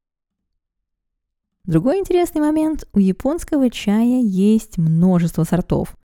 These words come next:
По состоянию на две тысячи двадцать второй год их примерно сто двадцать штук.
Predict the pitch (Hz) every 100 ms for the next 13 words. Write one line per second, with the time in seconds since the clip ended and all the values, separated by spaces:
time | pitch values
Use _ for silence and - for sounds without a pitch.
0 | _ _ _ _ _ - 165 - 165 196
1 | 226 208 185 - 180 185 170 156 165 160
2 | - - 165 156 151 - 185 285 320 -
3 | 233 302 - 220 180 208 269 196 185 -
4 | 214 220 160 147 175 190 - 180 - -
5 | 170 -